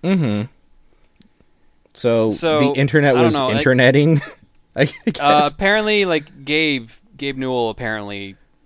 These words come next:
Speaker 2: emailed the developers and, like, "We're sorry this got removed. We're not sure why. Have, like, have,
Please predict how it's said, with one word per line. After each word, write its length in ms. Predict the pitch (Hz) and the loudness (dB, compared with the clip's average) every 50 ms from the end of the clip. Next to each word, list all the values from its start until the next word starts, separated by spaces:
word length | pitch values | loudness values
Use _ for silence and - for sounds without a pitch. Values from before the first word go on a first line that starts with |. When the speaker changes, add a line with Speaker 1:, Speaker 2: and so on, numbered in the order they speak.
| _ _ - | _ _ -12
Speaker 2:
emailed 380 | - 123 123 120 120 117 117 110 | -8 -6 -4 -4 -2 -4 2 2
the 80 | 110 | 2
developers 400 | 113 104 113 107 107 104 110 107 | 2 2 0 -2 -2 -4 -6 -10
and, 60 | 113 107 | -8 -8
like, 180 | 104 101 - | -8 -8 -8
"We're 80 | 110 104 | -12 -10
sorry 240 | - - 113 107 107 | -6 -4 -4 -2 -4
this 100 | 107 - | -6 -8
got 160 | - 107 101 | -10 -10 -10
removed. 380 | 104 104 101 101 101 101 98 | -10 -12 -12 -12 -12 -12 -12
We're 80 | 107 107 | -14 -14
not 200 | 104 101 98 98 | -12 -12 -14 -14
sure 200 | - - 104 98 | -14 -14 -14 -14
why. 500 | 98 101 95 98 98 98 95 98 101 104 - - _ _ _ _ _ _ _ _ _ _ | -14 -14 -14 -14 -14 -14 -16 -16 -18 -20 -20 -20 _ _ _ _ _ _ _ _ _ _
Have, 200 | 110 104 92 95 | -12 -12 -12 -12
like, 180 | 92 92 - - | -14 -16 -18 -18
have, 260 | - 101 95 95 | -16 -16 -16 -16